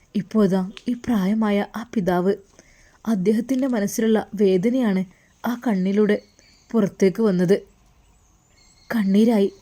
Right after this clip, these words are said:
നിലത്തെ കുറ്റിയത്. റബ്ബേ, ഇനിയെങ്കിലും എനിക്കൊരു നല്ലവനായി ജീവിച്ചൂടെ? ഒരാളെ വിഷമിപ്പിക്കാതെ. അദ്ദേഹത്തിൻ്റെ മനസ്സിൻ്റെ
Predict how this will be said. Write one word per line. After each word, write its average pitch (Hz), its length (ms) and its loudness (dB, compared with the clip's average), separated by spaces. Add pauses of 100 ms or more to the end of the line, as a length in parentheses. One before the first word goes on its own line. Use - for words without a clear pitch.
(240)
നിലത്തെ 196 400 4
കുറ്റിയത്. 202 440 4 (1000)
റബ്ബേ, 185 300 0 (760)
ഇനിയെങ്കിലും 202 580 0 (640)
എനിക്കൊരു 240 420 -4
നല്ലവനായി 196 480 0 (200)
ജീവിച്ചൂടെ? 180 540 0 (720)
ഒരാളെ 214 340 -2
വിഷമിപ്പിക്കാതെ. 208 680 -2 (800)
അദ്ദേഹത്തിൻ്റെ 190 580 -2
മനസ്സിൻ്റെ 202 360 -2